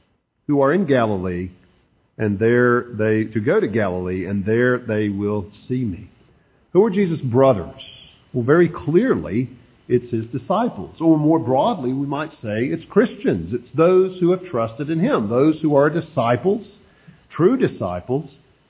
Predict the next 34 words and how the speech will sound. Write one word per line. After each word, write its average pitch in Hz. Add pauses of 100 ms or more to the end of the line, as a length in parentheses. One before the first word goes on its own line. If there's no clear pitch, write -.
(160)
of 151
Jesus. 208
He's 165
already 190
used 214
that 107
term 104
this 92
way. 90
And 113
so 151
certainly 170
interpreting 156
this 120
passage 131
in 131
its 165
context, 139 (420)
the 117
book 131
of 104
Matthew, 127 (480)
when 127
Jesus 160
says, 147
"To 156
the 127
least 151
of 135
these 143
my 127
brothers," 127 (640)
we 131
would 147